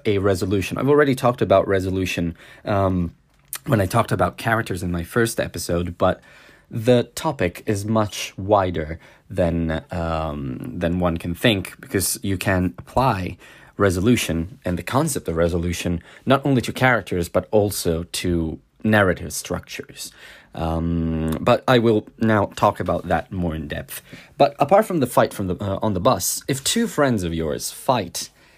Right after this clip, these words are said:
you have an initial situation in which the two friends are just going, uh, just getting along as always, then you have the confrontation situation, which the two friends actually fight. And then you have the result, the result, the resulting situation of that fight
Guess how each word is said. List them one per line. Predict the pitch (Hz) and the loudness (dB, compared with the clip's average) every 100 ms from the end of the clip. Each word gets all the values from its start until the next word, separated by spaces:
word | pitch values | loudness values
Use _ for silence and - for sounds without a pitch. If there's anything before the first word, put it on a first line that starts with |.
| - | -6
you | 113 | -2
have | 101 110 110 - _ _ | 2 2 0 -2 _ _
an | 123 | 0
initial | 107 151 - 160 | 2 2 2 0
situation | - 95 - 78 - - 240 - | 0 -4 -4 -4 -4 -4 -6 -8
in | 107 | -4
which | 98 92 - | -2 -2 -4
the | 95 | -6
two | 90 - | -4 -2
friends | 139 123 101 95 - | 0 2 2 0 -2
are | 92 90 | -2 -2
just | 90 123 120 - | -2 -2 -4 -2
going, | 127 135 127 | 0 2 2
uh, | 110 | -2
just | 101 131 | 0 -2
getting | 120 131 92 | 2 2 2
along | 98 127 95 - | 0 -2 -4 -8
as | 90 82 | -8 -4
always, | 143 160 85 123 135 - - - - _ 120 | 0 0 2 0 -4 -12 -20 -20 -20 _ 2
then | 117 | 2
you | 113 98 | 2 0
have | 110 107 101 101 | 0 -2 -2 -6
the | 92 | -6
confrontation | - 160 139 95 92 196 220 - | -2 -2 -2 -6 -2 -4 -2 -4
situation, | 82 85 - 85 85 - 87 | -4 -6 -4 -4 -4 -6 -6
which | 92 - | -6 -6
the | 95 - | -6 -4
two | 190 | -4
friends | 180 95 85 - | -2 -4 -4 -10
actually | - - - 90 | -14 -12 -8 -8
fight. | - - 113 - - - - - | -8 -8 -10 -12 -18 -20 -20 -10
And | 160 | -2
then | 196 | 2
you | 208 | 4
have | 190 147 | 4 4
the | |
result, | 135 - - 143 - - - | 2 2 0 -2 -2 -10 -6
the | 127 | 0
result, | 113 120 123 76 - - - - - | 2 4 4 2 -10 -18 -20 -18 -6
the | 113 123 117 | 2 4 4
resulting | 117 110 139 170 175 170 | 2 2 4 2 0 0
situation | 135 139 135 120 113 113 | 0 -2 0 0 0 -2
of | 98 92 | -2 -2
that | 101 - | -4 -4
fight | - 90 92 | -4 -2 -4